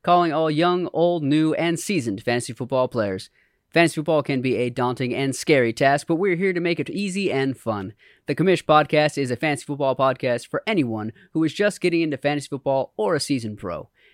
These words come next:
Answering those tough dynasty questions like, is Mike Evans a hold or trade candidate? Trying to figure out who to start or sit in the season when you're tilting five minutes before the games start. Plus, who doesn't want more information tailored to your team?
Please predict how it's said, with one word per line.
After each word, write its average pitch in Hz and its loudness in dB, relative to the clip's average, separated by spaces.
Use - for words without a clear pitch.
Answering 143 0
those 127 -4
tough 135 0
dynasty 117 -4
questions 123 -4
like, 123 0
is 156 -4
Mike 156 -2
Evans 143 -4
a 135 -2
hold 170 -4
or 160 -4
trade 196 -6
candidate? 104 -10
Trying 185 4
to 151 -4
figure 175 0
out 165 4
who 190 -2
to 160 -6
start 175 0
or 190 0
sit - -2
in 139 -2
the 123 -4
season 156 -4
when 160 -2
you're 156 0
tilting 139 -4
five 127 2
minutes 127 -4
before 147 -6
the 135 -10
games 151 -4
start. 107 -6
Plus, 196 2
who 269 -4
doesn't 233 6
want 127 2
more 117 0
information 120 -4
tailored 127 -2
to 131 -8
your 127 -4
team? 147 -6